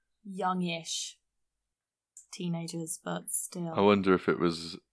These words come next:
Speaker 2: she, I wonder if she knew what she was doing and that the hamster was gonna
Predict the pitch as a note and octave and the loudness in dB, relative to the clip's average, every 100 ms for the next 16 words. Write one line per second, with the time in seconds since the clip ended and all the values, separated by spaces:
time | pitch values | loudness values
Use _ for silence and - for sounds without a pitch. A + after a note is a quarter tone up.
0 | _ _ _ _ _ _ _ _ _ _ | _ _ _ _ _ _ _ _ _ _
1 | _ - - F2+ - F2+ F#2 G2 F2+ F#2 | _ -12 -6 -4 2 6 8 8 8 6
2 | F2 - - F2 F2 F2+ F2 E2+ D#2+ D#2 | 6 4 0 2 4 6 6 6 4 4
3 | - E2+ E2 - E2 E2 G#2 F#2+ - - | 4 2 2 4 6 6 6 4 0 -2
4 | F2+ E2+ - D#2+ D#2+ D#2 - D#2+ D#2 | -4 -4 -4 -2 0 0 0 0 0